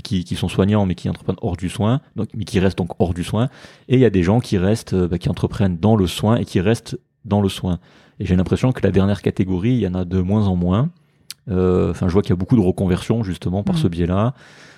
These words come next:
Speaker 1: Euh, bon, moi, je le comprends par rapport à ce qui se passe dans l'état du soin, hein, qui
Speaker 2: Mm,
Speaker 1: se
Speaker 2: bien
Speaker 1: léthargise,
Speaker 2: sûr.
Speaker 1: en fait, de jour en jour.
Speaker 2: Mm.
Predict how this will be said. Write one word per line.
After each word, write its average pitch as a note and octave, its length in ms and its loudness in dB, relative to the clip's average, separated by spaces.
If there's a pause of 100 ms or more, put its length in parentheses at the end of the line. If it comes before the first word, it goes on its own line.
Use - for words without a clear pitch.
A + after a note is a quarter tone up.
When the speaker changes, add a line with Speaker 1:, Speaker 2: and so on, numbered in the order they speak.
(180)
Speaker 1:
Euh, E2 180 -6
bon, - 140 -14
moi, F2+ 100 0
je F2+ 80 2
le F#2 60 4
comprends F#2+ 320 0
par F2 160 0
rapport F2+ 200 0
à F2 40 2
ce - 80 -12
qui - 80 -4
se - 100 -6
passe F#2 200 2
dans F2 120 0
l'état F2 220 0
du E2 120 -10
soin, G2+ 280 0
hein, F2+ 60 -2
qui F#3 100 2
Speaker 2:
Mm, D#3 60 2
Speaker 1:
se D3+ 80 2
Speaker 2:
bien - 80 4
Speaker 1:
léthargise, F#2+ 540 2
Speaker 2:
sûr. F#2 80 0
Speaker 1:
en F2 40 -4
fait, G2 160 0
de F2+ 140 0
jour A2 240 4
en G2 100 2
jour. G#2 320 0
Speaker 2:
Mm. D#3+ 200 -4